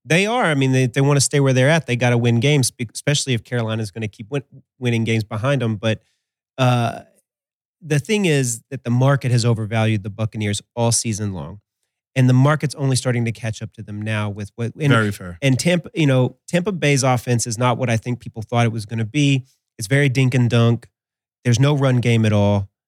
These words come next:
Speaker 1: You know, it's very one-dimensional. And teams are figuring out how to scheme pretty, pretty effectively against, uh, Brady right now because they know that, look,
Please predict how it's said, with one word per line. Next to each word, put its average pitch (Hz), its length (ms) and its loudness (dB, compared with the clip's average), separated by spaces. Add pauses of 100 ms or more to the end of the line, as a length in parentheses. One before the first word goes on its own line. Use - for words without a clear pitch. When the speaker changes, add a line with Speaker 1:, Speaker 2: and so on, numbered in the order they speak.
(120)
Speaker 1:
You 123 100 0
know, 123 80 2
it's 120 120 -2
very 147 240 2
one-dimensional. 113 840 -2 (280)
And 120 220 -2
teams 151 240 0
are 131 60 -2
figuring 131 260 2
out 127 80 4
how 123 80 4
to 120 80 2
scheme 127 320 2
pretty, 117 360 0 (280)
pretty 117 240 -2
effectively 110 640 -2
against, 104 420 -4 (380)
uh, 110 180 0
Brady 104 340 0
right 104 200 2
now 110 140 2
because 123 280 0
they 123 120 4
know 123 300 6
that, 120 240 2 (500)
look, 202 280 -2